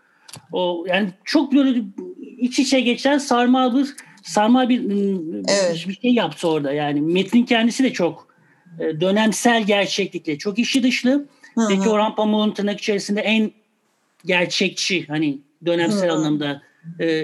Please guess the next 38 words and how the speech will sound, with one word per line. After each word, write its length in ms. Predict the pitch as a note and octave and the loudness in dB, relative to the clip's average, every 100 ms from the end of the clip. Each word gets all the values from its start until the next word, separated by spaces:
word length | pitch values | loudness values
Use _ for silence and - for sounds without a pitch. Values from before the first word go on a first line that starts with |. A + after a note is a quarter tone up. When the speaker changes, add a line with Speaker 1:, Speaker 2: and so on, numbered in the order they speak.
| D#3 D#3+ F#3 | -4 -6 -4
Speaker 1:
romanlarından 680 | F3+ F3 F3 F3 E3+ E3+ F#3+ | -2 0 0 0 0 0 -2
bir 100 | - | -2
tanesi 580 | F3+ D#3+ D3+ C4 E4 - | 0 0 0 0 0 -2
ama 220 | F3+ F#3+ | -4 -2
bir 60 | A3 | 0
yandan 340 | F3+ D#3 D3+ | 2 0 0
da 80 | B3 | 0
kurmaca 460 | B3+ F#3+ D3+ C3 B3 | 0 0 -2 -2 -2
ve 120 | G3 | -2
kurmacayla 460 | G#3 E3 D3 F3 B3 | -4 -4 -2 -2 -2
bir 160 | C#4 - - - _ | -4 -10 -20 -20 _
gerçekliğe, 1040 | F3 F3 - F#3+ G#3 A3 G#3+ F#3 F3+ F3 E3+ | -4 -2 -2 -4 -2 0 0 -2 0 0 -2
e, 60 | |
şey 140 | D#3+ G3+ | -2 -2
yaptı. 320 | G3 - E3 | -2 -4 -4
Bu 80 | F3+ | -2
da 180 | F#3+ - - - _ | -2 -4 -14 -20 _
ilginç 320 | G3 F#3+ - | -2 0 0
bir 40 | F#3+ | 0
şey. 220 | - C#3 - - _ | -2 -2 -6 -20 _
Peki 240 | A3 B3 | 0 4
bu 80 | C#4 | 4
noktada 340 | C#4+ C#4+ C#4+ C4 | 4 4 2 4
hani, 240 | C4 B3+ | 4 2
e, 240 | B3 F#3+ - _ _ _ - | 0 -6 -10 _ _ _ -20
biz-, 300 | - F3+ F#3+ | -18 -14 -8
bizim 220 | F#3 A3 | -2 -2
o, 180 | E3+ E3+ E3+ F3+ | -2 -6 -8 -6
yine 180 | G3 | -4
bir 100 | F#3+ | -2
başka 280 | G3 F#3 - | 0 0 0
hocamız, 360 | F#3+ D#3+ D#3 - | 0 0 -2 -2
Hilmi 140 | G3 | 0
hocamızın, 420 | G3+ F3+ E3 D#3 | 0 0 0 0
Hilmi 240 | D#3 F3+ F#3+ | -2 0 0
Yavuz'un, 380 | F#3 F3 A#3 - - - _ | 0 2 0 0 -10 -20 _
e, 60 | F#3 F3+ F3+ F#3 F#3 F3+ F3+ F#3 F3 | 0 2 4 4 2 2 2 0 -2
defterleri. 800 | E3 G3 F#3 A3+ G3+ G3 F#3 F3+ | 0 2 2 2 2 4 2 0